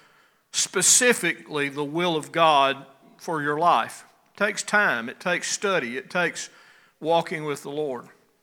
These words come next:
Um, I remember when Joy and I got saved, and just a short time later, a matter of a couple of months, I felt God dealing with my heart about the ministry, and I resisted it. I prayed. I wept. I,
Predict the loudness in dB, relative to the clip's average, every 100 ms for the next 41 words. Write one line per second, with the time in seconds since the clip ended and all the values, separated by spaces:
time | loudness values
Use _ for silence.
0 | _ _ _ _ _ _ _ _ -6 -4
1 | -6 -8 -18 _ -8 -4 -2 -2 -2 -4
2 | -4 -8 -6 -4 -2 -2 -2 -4 -4 -4
3 | 0 0 -2 -6 -10 -10 -10 -8 -6 -6
4 | -2 -2 -2 0 0 -2 -6 -12 _ _
5 | _ _ _ -4 -2 -2 -4 -4 -4 -4
6 | -6 -4 -2 -4 -6 -8 -6 -4 -4 -2
7 | -2 -2 -4 -6 -6 -8 -8 -8 -4 -2
8 | -2 -4 -6 -10 -8 -8 -10 -10 -10 -8
9 | -8 -8 -10 _ _ _ _ -14 -12 -4
10 | -2 -2 -4 -10 -12 -8 -6 -6 -8 -20
11 | _ _ -2 0 2 0 -4 -4 -4 -2
12 | 0 0 0 -6 -6 -6